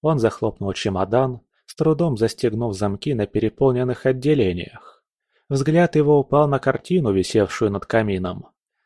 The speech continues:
На ней был изображен его предок, бравый генерал, восседающий на боевом коне. «Эх, дед», — пробормотал Метельский, глядя на картину. «Если бы ты только знал, в какое дерьмо вляпался твой потомок».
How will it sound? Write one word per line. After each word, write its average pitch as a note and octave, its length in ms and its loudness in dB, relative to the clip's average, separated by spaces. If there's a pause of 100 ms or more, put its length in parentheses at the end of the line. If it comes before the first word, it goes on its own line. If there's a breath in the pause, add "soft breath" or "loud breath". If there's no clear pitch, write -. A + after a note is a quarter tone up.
(160)
На A#2 200 2
ней B2 220 4
был C#3+ 240 4
изображен B2+ 560 2
его G2 300 0
предок, - 640 -4 (280)
бравый C#3+ 460 2
генерал, G#2 540 0
восседающий G#2+ 800 0
на F#2+ 120 -2
боевом G2 420 0
коне. G2 540 -4 (1080)
«Эх, G2 760 0
дед», — F2+ 640 -6 (380)
пробормотал C3+ 680 2
Метельский, A#2+ 600 2
глядя F#2 320 -2
на F#2 100 -4
картину. F2+ 800 -4 (760)
«Если G#2+ 640 -2
бы A2 200 2
ты G#2+ 180 2
только G2 420 2
знал, F#2 540 2
в - 160 -20
какое C3 540 2
дерьмо G#2 560 0
вляпался G2+ 680 0
твой G2+ 240 0
потомок». F#2 1000 -4